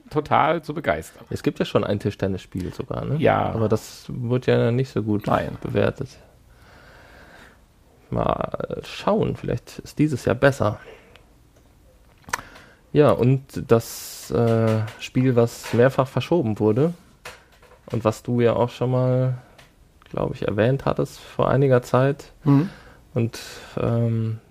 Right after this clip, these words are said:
Speaker 2: dann irgendwie doch nicht erschienen ist. <laughs> Jetzt soll es aber definitiv erscheinen am vierundzwanzigsten, äh, am einundzwanzigsten, ähm, Syndrom oder Syn-, Syndrome, ein Survival-Horror.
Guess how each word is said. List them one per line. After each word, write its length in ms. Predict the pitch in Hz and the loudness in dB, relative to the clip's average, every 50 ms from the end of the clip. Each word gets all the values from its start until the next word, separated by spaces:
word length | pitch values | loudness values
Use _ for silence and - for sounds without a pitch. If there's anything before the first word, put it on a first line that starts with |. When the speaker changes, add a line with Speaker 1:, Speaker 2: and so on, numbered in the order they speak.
| _ _ _ - | _ _ _ 0
Speaker 2:
dann 240 | - 104 110 113 | 2 2 2 2
irgendwie 280 | - 120 123 120 120 110 | 0 0 -2 0 -2 -2
doch 240 | - - 113 - - | 0 0 -2 0 -2
nicht 260 | 156 139 - - - | -4 -4 -6 -8 -12
erschienen 420 | - - 135 - 160 165 170 170 | -8 -8 -4 -2 -2 -2 -2 -2
ist. 280 | 170 185 196 - - - - 170 131 - 143 131 | -2 -2 -2 -2 -4 0 4 4 4 4 2 -4
<laughs> 300 | - - - - - - | -4 -8 -18 -18 -6 0
Jetzt 220 | - 131 139 - | 2 2 2 4
soll 160 | - 139 143 147 | 6 6 6 6
es 100 | 123 120 | 6 4
aber 280 | 127 127 127 127 123 | 4 6 6 6 6
definitiv 480 | 120 135 131 - 135 127 123 - 127 123 | 4 2 0 0 0 -2 -2 -2 -2 -2
erscheinen 500 | - 117 - - 113 120 127 135 139 135 | -2 -2 0 0 2 2 2 2 0 -2
am 140 | 127 127 127 | -4 -4 -2
vierundzwanzigsten, 880 | - 131 127 131 127 - 123 123 120 - 123 - - - 127 123 - | -2 -2 -2 0 0 -2 -2 -2 -2 -4 -6 -8 -6 -6 -6 2 6
äh, 120 | 123 120 113 | 6 6 6
am 380 | 107 113 113 113 117 113 113 - | 6 4 2 2 0 -2 -2 0
einundzwanzigsten, 920 | - 110 120 127 127 123 - 120 123 127 123 131 123 - - 127 123 123 123 - - - - - - - - - - - - - - - - - - - - | 2 4 4 4 4 2 2 2 2 2 2 0 -2 -2 -2 -2 -2 -2 -2 -6 -12 -20 -20 -20 -20 -20 -20 -20 -20 -20 -20 -20 -20 -20 -20 -20 -20 -8 -2
ähm, 540 | - 113 113 113 113 113 110 113 110 110 107 - - - - - - - - | 0 2 4 4 4 4 4 2 2 0 -2 -6 -10 -20 -20 -20 -20 -20 -20
Syndrom 800 | - - - 123 120 120 113 139 147 123 127 143 160 180 175 156 - - - - - - - - _ _ - - | -12 -2 2 4 4 4 4 4 6 6 6 6 6 4 2 -2 -4 -10 -20 -20 -20 -20 -20 -20 _ _ -10 -6
oder 220 | 165 131 113 101 | -2 0 0 0
Syn-, 260 | - - 120 117 - | 0 0 0 0 -2
Syndrome, 760 | - - - 127 131 135 127 - 127 135 143 156 165 165 156 - - - - - - - - - - - - - - | -4 -4 0 2 2 2 4 4 4 4 4 4 2 0 -2 -4 -8 -20 -20 -20 -20 -20 -20 -20 -20 -20 -16 -8 -6
ein 120 | 123 110 | -4 -4
Survival-Horror. 1120 | - - - 107 110 113 127 135 131 95 85 92 117 110 - 107 104 95 113 123 147 170 185 | -2 0 0 2 4 4 2 2 2 0 0 -2 -2 -2 0 0 0 2 2 0 0 -2 -4